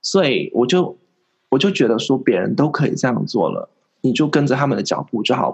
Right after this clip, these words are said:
不要 try to reinvent the wheel。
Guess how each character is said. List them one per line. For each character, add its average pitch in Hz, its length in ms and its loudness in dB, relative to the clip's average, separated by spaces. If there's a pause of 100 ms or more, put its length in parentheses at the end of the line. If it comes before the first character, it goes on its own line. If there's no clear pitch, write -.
不 - 60 2
要 170 200 4
try 135 380 0
to 120 300 0 (160)
reinvent 120 680 2 (180)
the 120 80 4
wheel。 120 500 2